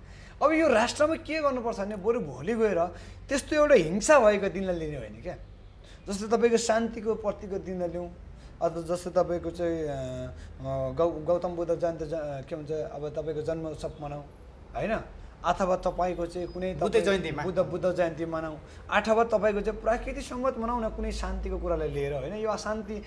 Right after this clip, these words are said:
Speaker 1: हिंसा भएको दिन किन मान्ने? र अर्को नम्बरमा हामीले के छ भन्दाखेरि, अब दाजुभाइ भेटघाट गर्ने भनेको पनि तपाईँको शान्तिको दिनमा, उत्सवमा, किन मैले भने नि, शान्तिको दिनमा, राम-, यो राष्ट्रमा चाहिँ भलो भएको दिनमा मनाउनुपर्छ क्या।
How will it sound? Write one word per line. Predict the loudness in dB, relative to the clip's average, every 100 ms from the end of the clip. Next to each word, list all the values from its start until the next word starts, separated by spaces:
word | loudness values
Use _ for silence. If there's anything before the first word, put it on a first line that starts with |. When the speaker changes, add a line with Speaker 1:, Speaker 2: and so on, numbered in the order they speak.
| -14 -12
Speaker 1:
हिंसा | -6 2 4
भएको | 4 0
दिन | -2 -4 -4
किन | -6
मान्ने? | -4 -6 -6 -10 -12 -14 0
र | 6
अर्को | 6 6 0
नम्बरमा | 0 2 2 2
हामीले | -2 -6 -6 -4
के | -2 -2
छ | -2
भन्दाखेरि, | -2 -4 -6 -4 -4 -4 -6 -6 0
अब | 2
दाजुभाइ | 6 6 6 6 6 4
भेटघाट | 0 -2 -2 0 0 0
गर्ने | -4 -2
भनेको | -2 -4 -8
पनि | -6
तपाईँको | -6 -4 -6
शान्तिको | -6 -6 -6 -4
दिनमा, | -4 -4 -4
उत्सवमा, | -6 -2 -2 -2
किन | -6 -4
मैले | -4 -4
भने | -6
नि, | -6 -8 -12 -14
शान्तिको | -2 0 0 -2 -4
दिनमा, | -4 -4 -4
राम-, | 0 0 2
यो | 6
राष्ट्रमा | 6 6 2 -2
चाहिँ | 0 0
भलो | -2 -12 -6 2 8 10
भएको | 12 8
दिनमा | 4 0 -2
मनाउनुपर्छ | -4 -6 -8 -12 -12
क्या। | -8